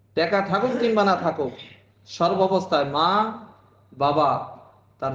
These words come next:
ছেলের খোঁজ খবর নেয়, ছেলের জন্য দোয়া করে। কোথায় যাইতাছে, বিদেশে আছি, মা দোয়া করতেছে, বাবা দোয়া করতেছে। এই জন্য আমাদের হক হইল পিতামাতার জন্য, পিতামাতার হক আদায় করা, পিতামাতার সমস্ত জরুরতকে পুরা করা এবং তাদের জন্য দোয়া করা।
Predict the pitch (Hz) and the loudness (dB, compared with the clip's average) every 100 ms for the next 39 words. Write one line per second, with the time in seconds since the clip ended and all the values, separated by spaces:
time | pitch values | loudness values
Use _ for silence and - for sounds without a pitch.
0 | 131 - 143 131 - - _ _ _ _ | -6 -4 -2 -4 -8 -20 _ _ _ _
1 | - 147 - 127 123 120 117 - 147 143 | -8 -8 -8 -8 -8 -10 -14 -6 -2 -2
2 | 143 135 139 139 131 123 - - _ _ | -4 -6 -2 -2 -4 -10 -12 -20 _ _
3 | _ _ _ _ _ _ 180 185 220 220 | _ _ _ _ _ _ -4 -2 2 2
4 | 190 190 180 156 175 185 180 180 156 123 | 2 0 -2 2 2 4 2 2 -2 -6
5 | - _ _ _ 135 143 139 139 - 127 | -16 _ _ _ -2 0 2 0 -2 -8
6 | 120 - 120 143 180 185 180 - 151 127 | -14 -14 -4 0 2 4 2 2 -6 -10
7 | - - _ _ _ _ _ _ _ - | -16 -20 _ _ _ _ _ _ _ -10
8 | 135 139 135 143 143 147 156 165 156 151 | -8 -6 -4 -2 -2 -2 -2 0 -2 -2
9 | 147 151 139 135 139 147 - _ _ _ | -4 -4 -2 -2 -4 -8 -18 _ _ _
10 | _ - 156 160 160 131 143 151 151 170 | _ -8 -2 0 0 0 -2 -2 0 0
11 | 170 185 208 - - _ - - 151 151 | 2 0 0 -8 -16 _ -12 -6 -4 -2
12 | 147 143 156 170 175 165 139 151 170 170 | -2 -2 -2 -2 0 0 0 0 0 -2
13 | 160 175 175 190 202 - - - _ 139 | -2 2 2 2 -2 -4 -14 -20 _ -4
14 | 156 143 143 143 151 147 139 139 127 120 | -2 0 0 0 0 0 0 0 0 -6
15 | 110 | -8